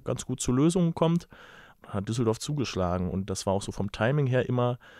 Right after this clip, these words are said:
zu einem Moment, ähm, wo es irgendwie sofort eine Wirkung entfaltet hat. Und man hat nach beiden Gegentreffern gemerkt, dass es echte Wirkungstreffer waren,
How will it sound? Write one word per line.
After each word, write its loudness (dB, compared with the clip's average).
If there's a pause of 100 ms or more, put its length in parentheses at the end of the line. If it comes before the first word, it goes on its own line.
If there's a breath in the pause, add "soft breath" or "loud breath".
(240 loud breath)
zu 0
einem 6
Moment, 2
ähm, 2
wo -2
es -2
irgendwie 0
sofort -2
eine 0
Wirkung 0
entfaltet -4
hat. -6
Und 0
man 0
hat -4
nach -2
beiden 2
Gegentreffern -2
gemerkt, -2
dass -8
es -8
echte -6
Wirkungstreffer -4
waren, -2